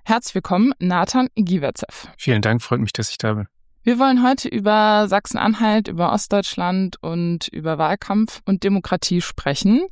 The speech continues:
Speaker 1: Wir steigen aber mal ein bisschen low ein. Nathan, du hast uns im Vorgespräch erzählt, dass deine Großeltern eine Weile hier in Magdeburg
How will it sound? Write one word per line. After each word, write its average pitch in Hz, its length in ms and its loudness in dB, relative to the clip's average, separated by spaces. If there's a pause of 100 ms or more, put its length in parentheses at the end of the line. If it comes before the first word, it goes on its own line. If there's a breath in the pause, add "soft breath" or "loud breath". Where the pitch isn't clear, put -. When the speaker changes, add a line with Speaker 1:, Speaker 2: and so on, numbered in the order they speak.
(420 loud breath)
Speaker 1:
Wir 226 100 4
steigen 240 340 2
aber 202 200 2
mal 202 120 4
ein 208 100 6
bisschen 196 300 2
low 180 220 4
ein. 202 420 0
Nathan, 240 500 0
du 190 120 -2
hast 202 280 -4
uns 220 300 2
im - 60 -14
Vorgespräch 226 540 -2
erzählt, 190 520 0
dass 180 160 -2
deine 175 200 0
Großeltern 180 600 -2
eine 156 80 -2
Weile 160 220 2
hier 156 220 -2
in 165 80 -2
Magdeburg 156 560 -4